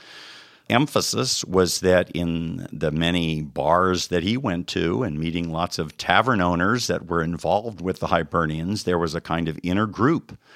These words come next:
that was often affiliated with the Hibernians that would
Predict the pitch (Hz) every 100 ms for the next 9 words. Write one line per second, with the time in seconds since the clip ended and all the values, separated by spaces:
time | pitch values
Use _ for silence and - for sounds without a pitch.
0 | - _ 87 85 80 87 82 82 73 -
1 | 135 160 123 85 85 80 82 80 87 82
2 | 78 80 76 73 92 - - 90 87 82
3 | 82 82 85